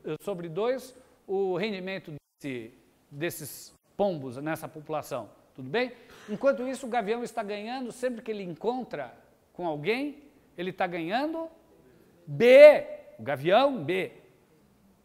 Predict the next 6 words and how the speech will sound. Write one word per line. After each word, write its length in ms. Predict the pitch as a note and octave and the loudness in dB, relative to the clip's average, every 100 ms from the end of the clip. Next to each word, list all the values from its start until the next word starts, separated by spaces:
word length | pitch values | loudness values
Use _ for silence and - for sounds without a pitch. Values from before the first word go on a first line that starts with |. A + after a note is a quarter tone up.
| _ _ | _ _
Não 120 | A2 | 0
é? 220 | E3 C4+ D#4 - - - - _ _ _ _ _ _ _ _ _ _ - | 6 6 4 -8 -20 -20 -20 _ _ _ _ _ _ _ _ _ _ -6
Sim 220 | A#3+ D#4+ | 0 4
ou 100 | E4 | 6
não? 340 | C#4+ F#3+ - - - - - | 6 4 0 -14 -20 -20 -8
Sim! 680 | C4+ F4 E4+ C4 B2+ - | 4 6 6 4 -2 -12